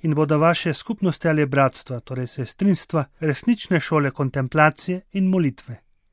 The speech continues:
Drage kontemplativne sestre, dobro veste, da je tako vaša, kakor vsaka oblika posvečenega življenja, dar Cerkvi.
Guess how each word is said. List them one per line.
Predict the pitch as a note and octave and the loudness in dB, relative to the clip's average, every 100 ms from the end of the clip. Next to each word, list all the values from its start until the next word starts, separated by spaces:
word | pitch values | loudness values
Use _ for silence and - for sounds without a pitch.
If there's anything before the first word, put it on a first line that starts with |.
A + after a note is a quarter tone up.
| - | -10
Drage | C3 C3+ B2+ B2+ | 0 0 0 -4
kontemplativne | C#3+ C3+ C#3 B2+ C3 E3+ F3 D#3+ | -4 -4 -6 -4 -2 -2 -2 -2
sestre, | - B2 - - A#2+ - _ | -4 -6 -8 -14 -16 -16 _
dobro | D3 D3+ D3+ C#3 | -2 0 2 -2
veste, | D3 G3 - E3 C#3 _ | 0 -2 -2 -6 -6 _
da | D3+ | -4
je | C#3+ | -4
tako | D3 D3 A3+ | -2 -4 -4
vaša, | D#3 C#3 C3 - C3+ - | 2 2 2 -6 -10 -6
kakor | C#3+ - | -6 -6
vsaka | B2 D#3 D3+ D#3 | -4 -2 0 0
oblika | C#3 E3 - | -2 -4 -4
posvečenega | C#3+ C#3 D3 C3 D3 C#3+ C#3 | -6 -6 -8 -6 -4 -4 -4
življenja, | B2+ C3 C3+ D3+ F3 F3 - | -4 -2 0 0 0 -2 -2
dar | C#3 F3 F#3+ _ - | 0 0 -2 _ -10
Cerkvi. | - A#2 - A2+ | -6 -6 -6 -18